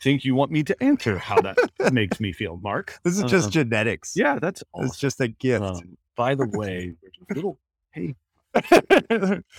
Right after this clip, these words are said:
Speaker 2: be
Speaker 1: happening.
Speaker 2: making some, some slashes.
Speaker 1: just at the top
Speaker 2: <laughs>
Speaker 1: level.
Speaker 2: Top level.
Speaker 1: Oh,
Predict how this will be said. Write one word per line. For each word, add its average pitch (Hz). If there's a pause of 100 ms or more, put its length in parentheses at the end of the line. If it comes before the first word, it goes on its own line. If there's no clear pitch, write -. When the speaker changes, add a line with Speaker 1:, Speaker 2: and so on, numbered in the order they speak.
(140)
Speaker 2:
be 180
Speaker 1:
happening. 202
Speaker 2:
making 190
some, 156
some 127
slashes. 131
Speaker 1:
just 131
at 123
the 104
top -
Speaker 2:
<laughs> -
Speaker 1:
level. 165
Speaker 2:
Top -
level. 147
Speaker 1:
Oh, 101